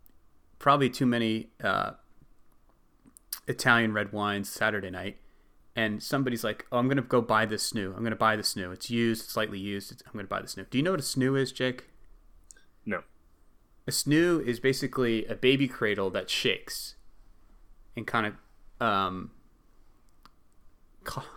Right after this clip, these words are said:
Speaker 1: coddles them to sleep. So just
Speaker 2: Is it,
Speaker 1: basically
Speaker 2: it's just a cradle then. Cradles rock.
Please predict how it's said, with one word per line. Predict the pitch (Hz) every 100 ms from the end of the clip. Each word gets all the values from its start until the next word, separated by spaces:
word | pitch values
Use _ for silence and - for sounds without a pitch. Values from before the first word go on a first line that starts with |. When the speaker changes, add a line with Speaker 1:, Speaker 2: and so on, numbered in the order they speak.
| -
Speaker 1:
coddles | - 147 143 117
them | 120 110
to | -
sleep. | 101 - - - - - - - - _ _ -
So | -
just | 120 113
Speaker 2:
Is | 143 139
it, | 110
Speaker 1:
basically | 123 - - - -
Speaker 2:
it's | 107 - - -
just | 170 -
a |
cradle | - 123 139 95
then. | 85 87 87
Cradles | - 113 107 98
rock. | 107 92 -